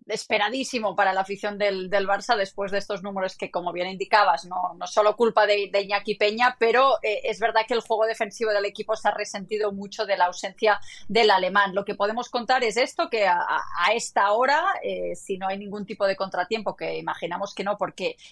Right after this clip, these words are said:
eh, el plan ya ideado desde hace mucho tiempo era este, que pudiera volver, eh, dos partidos antes del duelo de ida contra el Nápoles,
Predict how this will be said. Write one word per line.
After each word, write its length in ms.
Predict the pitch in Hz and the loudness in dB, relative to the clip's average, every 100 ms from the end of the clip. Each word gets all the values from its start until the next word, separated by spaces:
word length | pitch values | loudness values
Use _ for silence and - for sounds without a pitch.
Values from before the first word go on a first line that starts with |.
| - | -4
eh, 240 | 202 - | -2 0
el 260 | 220 220 - | 2 2 2
plan 340 | - 233 247 233 | 6 8 8 6
ya 180 | 226 233 | 4 4
ideado 440 | 214 220 220 208 | 6 6 6 4
desde 240 | 196 - | 2 2
hace 160 | 208 220 | 2 0
mucho 280 | 214 208 208 | -6 -6 -4
tiempo 320 | 220 208 202 | -2 -2 0
era 260 | 196 185 190 | 4 6 4
este, 380 | 226 - 269 | 0 -2 -2
que 120 | 262 285 | -2 -4
pudiera 360 | 190 190 202 | -2 0 2
volver, 440 | 202 202 208 196 180 - - | 2 0 0 -2 -4 -12 -6
eh, 160 | 202 190 | -4 -2
dos 200 | 214 208 | -2 2
partidos 440 | 214 214 214 208 | 0 4 2 4
antes 320 | 208 202 190 | 0 0 -4
del 380 | 180 180 170 175 | 0 0 0 -2
duelo 260 | 175 202 190 | 0 2 4
de 140 | 190 | 2
ida 240 | 190 185 175 | 0 -2 -2
contra 300 | 185 - 180 | -4 0 0
el 100 | 175 | 2
Nápoles, 540 | 202 214 240 269 - | 2 4 2 2 -2